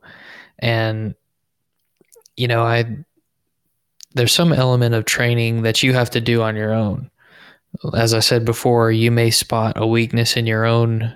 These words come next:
knowledge that you need to go and study up on so that you can be more effective with customers, partners, and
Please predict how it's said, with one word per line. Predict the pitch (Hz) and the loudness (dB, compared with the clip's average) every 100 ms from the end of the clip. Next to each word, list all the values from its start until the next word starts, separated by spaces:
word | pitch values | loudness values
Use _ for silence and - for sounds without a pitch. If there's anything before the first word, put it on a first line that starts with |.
| - | -2
knowledge | 117 123 110 107 - - - | 0 2 2 0 -2 -4 -4
that | 107 110 - | -4 0 0
you | 117 | 2
need | 113 113 | 0 -2
to | 110 | 0
go | 117 117 113 | 2 2 2
and | 107 110 | -2 -6
study | - 123 113 117 | -2 0 2 0
up | 131 110 | 0 -2
on | 107 107 107 _ _ _ _ _ _ _ | -4 -4 -8 _ _ _ _ _ _ _
so | - | -4
that | 113 127 | 0 0
you | |
can | 117 | 0
be | 113 110 | 0 2
more | 110 110 | 2 0
effective | - 117 110 117 | -2 -4 -2 -2
with | 110 110 - | 0 -2 -2
customers, | 113 - 117 110 107 | -2 -2 0 -2 -2
partners, | - 113 107 110 107 104 | -2 0 0 -2 -2 -4
and | 104 107 | -6 -8